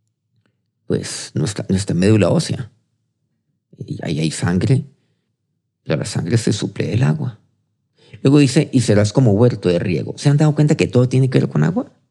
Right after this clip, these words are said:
Huerto de riego. El riego. ¿Por qué se riega el huerto? Pues con agua.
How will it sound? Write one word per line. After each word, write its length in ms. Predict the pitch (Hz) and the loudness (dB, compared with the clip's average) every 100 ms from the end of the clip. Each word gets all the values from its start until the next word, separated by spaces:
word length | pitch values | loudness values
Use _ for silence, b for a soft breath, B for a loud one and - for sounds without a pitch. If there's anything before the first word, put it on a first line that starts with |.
| _ _ b b b - | _ _ b b b 2
Huerto 640 | 113 110 107 147 - - _ _ _ _ | 4 4 4 0 0 -6 _ _ _ _
de 280 | 104 98 98 | 2 4 4
riego. 1300 | 98 113 123 127 127 107 113 117 98 64 50 - _ _ _ _ _ _ _ _ _ _ _ _ _ _ | 2 4 6 6 4 0 2 4 6 2 -4 -16 _ _ _ _ _ _ _ _ _ _ _ _ _ _
El 140 | 85 | -4
riego. 380 | 82 147 85 - - _ _ _ _ _ _ _ _ _ | 2 2 2 -4 -16 _ _ _ _ _ _ _ _ _
¿Por 100 | _ | _
qué 100 | - | -14
se 200 | - 92 | -8 -2
riega 340 | 95 95 95 104 | 0 2 2 2
el 100 | 95 | 2
huerto? 500 | 120 139 131 - - _ _ _ _ _ | 2 0 -2 -14 -16 _ _ _ _ _
Pues 140 | - | -20
con 160 | - - | -20 -20
agua. 460 | - 110 131 165 | -20 -4 -2 -2